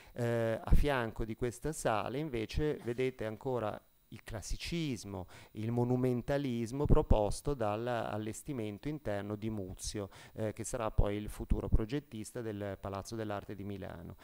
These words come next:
Eh, questa era, ovviamente doveva avere un aspetto magniloquente, retorico, altosonante, perché era la sala del, de-, de-, dei marmi,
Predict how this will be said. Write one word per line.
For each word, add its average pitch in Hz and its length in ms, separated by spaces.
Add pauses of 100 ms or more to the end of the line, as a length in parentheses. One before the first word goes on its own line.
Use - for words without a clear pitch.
(240)
Eh, 117 520
questa 131 260
era, - 200
ovviamente 117 600
doveva 117 360
avere 120 260
un 110 200
aspetto 110 420
magniloquente, 104 880
retorico, 104 800
altosonante, 117 800
perché - 240
era 107 100
la 101 120
sala 117 360
del, 131 240
de-, 101 400
de-, 95 180
dei 120 160
marmi, 110 560